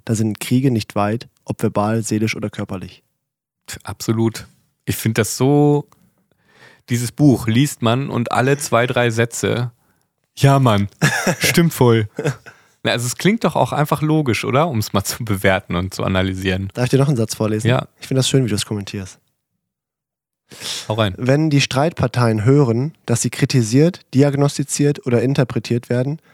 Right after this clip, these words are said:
Speaker 1: dann wird sich die Stimmung sehr wahrscheinlich in Richtung Selbstverteidigung und Gegenangriff wenden, statt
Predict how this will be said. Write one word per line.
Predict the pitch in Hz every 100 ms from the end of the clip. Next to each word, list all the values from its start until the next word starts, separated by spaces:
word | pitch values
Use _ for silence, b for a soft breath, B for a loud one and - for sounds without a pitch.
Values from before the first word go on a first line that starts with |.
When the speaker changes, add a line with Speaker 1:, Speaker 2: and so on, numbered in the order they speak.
| b
Speaker 1:
dann | 117 113
wird | 143
sich | - -
die | 117
Stimmung | - 143 160 165
sehr | 123 131
wahrscheinlich | 123 117 120 127 147 -
in | 123
Richtung | 110 127 127 123
Selbstverteidigung | 117 135 - 110 - 113 117 113 110
und | 113
Gegenangriff | 110 131 131 117 - 113 107 107 -
wenden, | 113 113 127 107
statt | 95 - 120